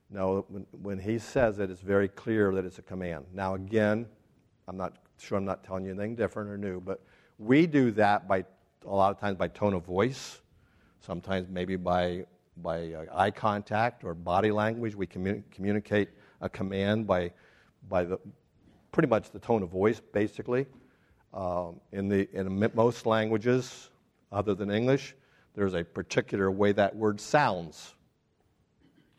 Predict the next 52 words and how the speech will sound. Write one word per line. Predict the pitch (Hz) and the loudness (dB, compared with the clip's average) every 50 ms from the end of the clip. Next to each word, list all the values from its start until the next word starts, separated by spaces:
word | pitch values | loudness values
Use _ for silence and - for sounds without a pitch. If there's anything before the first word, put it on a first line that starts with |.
| _ _ | _ _
in | - 92 | -6 -2
order | 92 90 90 90 85 | 0 2 0 0 -2
to, | 82 - - _ _ _ _ - | -6 -14 -20 _ _ _ _ -6
to | - 107 98 92 92 92 - | 0 0 0 0 0 -4 -10
convey | - 104 98 92 - 101 95 | -10 -10 -10 -2 2 2 2
the | 92 90 85 | 2 0 -4
fact | - - 95 90 - - | 0 2 2 2 2 -2
that | 90 90 | -8 -10
it's | 87 - - | -10 -12 -14
a | |
command. | - - 98 95 95 87 85 80 76 87 - _ _ _ _ _ _ _ | -8 -6 -4 -4 -2 -4 -6 -8 -10 -14 -18 _ _ _ _ _ _ _
So | _ - 104 | _ 2 2
you | 104 107 | 2 4
can | 113 104 | 4 6
also | 113 127 143 - - 123 113 | 6 6 6 4 2 0 0
get | 98 110 127 120 | 2 0 -2 -2
the | - 107 | -2 -4
voice | 98 110 127 139 135 - | 2 4 4 4 4 0
inflection | 123 104 - - 110 104 - - 117 101 | -6 -8 0 2 2 2 2 0 0 2
in | 101 104 | 2 2
it | 101 92 | 2 0
if | 92 - | -2 -2
you | 104 101 | 0 2
want | 107 123 139 139 - | 2 2 2 0 -2
to, | - 101 98 98 101 98 - _ _ _ _ _ _ _ - | 0 2 2 2 2 -2 -6 _ _ _ _ _ _ _ 0
but | 104 92 | 0 2
just | 87 127 139 135 - - | 4 4 2 2 0 -10
the | 120 110 | -14 -14
sound | - - - 143 135 135 135 127 123 107 | -12 -2 2 2 2 4 2 2 2 2
of | 98 87 | 0 0
the | 90 | 0
word, | 85 90 85 82 78 76 - | -2 0 -2 -2 -2 -4 -2
just | 113 110 - - | -2 -4 -2 -2
the | 113 | 0
way | 107 110 113 | 2 4 4
the | 113 110 | 4 2
word | 104 110 110 110 107 | 2 2 2 2 2
is | 104 - | -2 -2
spelled, | - - - - _ - 131 127 113 98 87 95 101 117 127 120 - _ _ _ _ _ _ _ _ _ _ _ _ | -6 -14 -18 -8 _ 4 4 6 6 4 2 -2 -4 -4 -6 -8 -8 _ _ _ _ _ _ _ _ _ _ _ _
and | 98 98 95 | -10 -6 -4
then | 98 95 | -4 -2
the | 98 | 0
way | 98 101 104 107 | 2 4 4 6
the | 104 104 | 4 4
word | 101 104 104 101 | 4 4 4 4
is | 101 95 | 2 -2
sounded | - - - - - 120 123 123 120 120 123 127 | -2 -8 -12 -2 0 2 2 2 2 2 2 4
out | 131 123 101 87 87 - - - _ _ _ _ _ _ _ | 4 4 2 0 -2 -8 -10 -20 _ _ _ _ _ _ _
is | - 101 92 92 | -2 -2 0 2
unique | 107 101 101 101 107 104 - | 2 2 2 2 2 0 0
in | 107 104 | -2 -4
itself. | 104 - - - 104 82 - - | -4 -4 0 2 2 2 2 -4